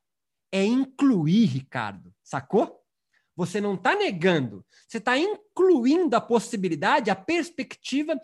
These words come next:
do yoga ter vindo da África. Ha! Que é Kemet Yoga. Aí dos egípcios foram arianos.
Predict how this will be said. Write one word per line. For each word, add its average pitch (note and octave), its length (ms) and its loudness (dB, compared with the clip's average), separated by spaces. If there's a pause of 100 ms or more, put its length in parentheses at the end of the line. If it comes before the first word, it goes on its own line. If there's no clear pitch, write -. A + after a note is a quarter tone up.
(280)
do A#3 160 2
yoga D#4 240 4
ter C#4+ 160 -4
vindo C#4+ 160 -2
da C4+ 260 2
África. E3 560 -8 (1200)
Ha! C#4 220 2 (420)
Que B3 100 -2
é A#3+ 40 -2
Kemet A#3+ 500 -2
Yoga. G3+ 440 2 (260)
Aí F#3+ 220 2
dos G3 160 -2
egípcios G#3 760 -2 (240)
foram G#3+ 560 6
arianos. G3 540 4